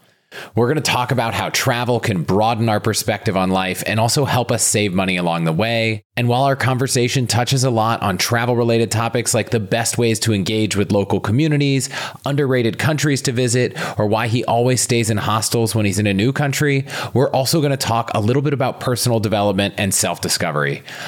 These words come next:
I am really excited for this conversation, so let's jump in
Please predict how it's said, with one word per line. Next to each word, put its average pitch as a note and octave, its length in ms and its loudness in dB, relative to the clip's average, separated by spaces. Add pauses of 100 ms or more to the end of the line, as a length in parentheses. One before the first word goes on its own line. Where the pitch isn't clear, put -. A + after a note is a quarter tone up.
(120)
I B2 140 -2
am B2 160 0
really B2+ 240 2
excited A2+ 340 0
for A2 60 0
this G#2+ 160 0
conversation, G2 840 0
so G2 180 0
let's G2+ 200 0
jump G2+ 280 -2
in F2 340 0